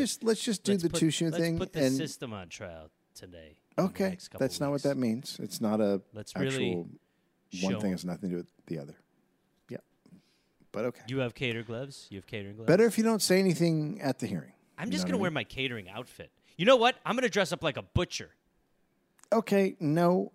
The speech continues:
Speaker 1: I'm
Speaker 2: I'll
Speaker 1: gonna
Speaker 2: wear
Speaker 1: have
Speaker 2: an
Speaker 1: to stop
Speaker 2: apron
Speaker 1: you there.
Speaker 2: covered in sort of some bloodied, gutted
Speaker 1: Nope.
Speaker 2: stuff, and then
Speaker 1: Nope.
Speaker 2: I'll wear my catering gloves. And
Speaker 1: I
Speaker 2: why
Speaker 1: think
Speaker 2: don't
Speaker 1: it's a
Speaker 2: you dress up
Speaker 1: terrible
Speaker 2: like a
Speaker 1: idea.
Speaker 2: fireman?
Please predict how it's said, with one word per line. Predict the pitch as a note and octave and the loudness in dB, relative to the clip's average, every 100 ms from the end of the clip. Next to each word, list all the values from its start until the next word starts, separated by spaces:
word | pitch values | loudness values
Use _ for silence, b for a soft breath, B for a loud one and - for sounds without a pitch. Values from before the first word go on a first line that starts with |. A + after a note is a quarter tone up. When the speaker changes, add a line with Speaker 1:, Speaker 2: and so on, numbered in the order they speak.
| C#3 | -4
Speaker 1:
I'm | C#3+ | 0
Speaker 2:
I'll | |
Speaker 1:
gonna | D3+ | 2
Speaker 2:
wear | D#3 | 2
Speaker 1:
have | C#3+ | 2
Speaker 2:
an | |
Speaker 1:
to | - E3+ | 2 4
stop | E3+ | 4
Speaker 2:
apron | - F#3 | 2 2
Speaker 1:
you | |
there. | E3+ A2 A2 | 4 2 2
Speaker 2:
covered | E3 D#3+ | 0 -2
in | D3+ | -6
sort | - F3 D3+ | -6 -4 -2
of | C3 G2+ _ _ _ B2+ | -4 -8 _ _ _ -14
some | - B2 G#2 _ _ B2 | -10 -10 -12 _ _ -12
bloodied, | B2+ D#3+ D#3 D#3+ D3+ B2 _ | 0 2 2 0 0 -6 _
gutted | D#3 D3 D#3 | -4 -4 -4
Speaker 1:
Nope. | C#3 | -6
Speaker 2:
stuff, | - D#3 G3 F#3+ - - b b b b b - | -8 0 4 4 0 -20 b b b b b 0
and | C3 | 6
then | E3+ | 6
Speaker 1:
Nope. | |
Speaker 2:
I'll | A#2+ | 4
wear | B2+ C3+ | -2 -2
my | B2 | -4
catering | - D3 C3 A#2+ G#2+ | -4 -4 -2 -4 -8
gloves. | G2+ G2+ F2+ E2+ - _ _ - | -6 -8 -8 -12 -20 _ _ -6
And | C#3+ | 2
Speaker 1:
I | |
Speaker 2:
why | E3 | 4
Speaker 1:
think | |
Speaker 2:
don't | C3+ | 4
Speaker 1:
it's | F#3+ | 2
a | |
Speaker 2:
you | |
dress | - - | 4 4
up | B2+ | 6
Speaker 1:
terrible | A#2 | 4
Speaker 2:
like | A2+ | 4
a | - | 0
Speaker 1:
idea. | - | -2
Speaker 2:
fireman? | D#3 C3 A2 F#2+ E2 | 0 0 0 -8 -14